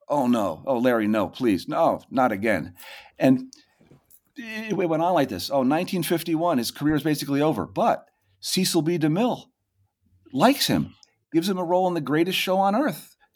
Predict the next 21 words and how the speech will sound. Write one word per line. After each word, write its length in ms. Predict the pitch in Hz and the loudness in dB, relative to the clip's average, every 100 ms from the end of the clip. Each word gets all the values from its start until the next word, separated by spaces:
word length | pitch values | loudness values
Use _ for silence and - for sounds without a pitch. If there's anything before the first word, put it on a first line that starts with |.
| _ _ _ | _ _ _
This 160 | 160 185 | 0 0
is, 140 | 160 | 0
this 180 | 170 185 | 2 2
is 120 | 165 | 0
a 60 | 170 | 2
movie 200 | 185 170 | 4 4
that's 180 | 147 | 2
up 100 | 170 | 0
for 100 | - | -2
the 120 | 151 147 | 0 0
Academy 420 | 143 160 160 160 | 2 0 0 0
Award 300 | 156 165 165 | 2 2 0
for, 100 | 165 | -6
wow, 260 | 196 - - - - _ - | 0 0 0 -12 -20 _ 0
it 160 | 127 | 0
wins 340 | 101 120 143 147 | 2 2 2 0
Best 380 | - 147 156 - | 0 0 0 -2
Picture 360 | 208 202 143 | -4 -2 -4
of 100 | 120 | 0
nineteen 380 | 127 143 156 170 | 0 0 0 -4
fifty-two. 720 | 151 170 165 147 - 175 95 | 0 -2 0 -2 2 2 2